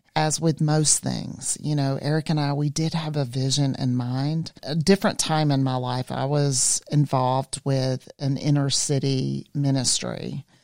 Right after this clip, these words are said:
I was part of a program where we fed the homeless people and, um,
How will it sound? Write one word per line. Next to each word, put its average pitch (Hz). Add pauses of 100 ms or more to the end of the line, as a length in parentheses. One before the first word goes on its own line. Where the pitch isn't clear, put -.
(140)
I 139 (160)
was 143
part 135
of 131
a 143
program 135
where 131
we 127
fed 131
the 135
homeless 127
people 127 (340)
and, 135 (120)
um, 135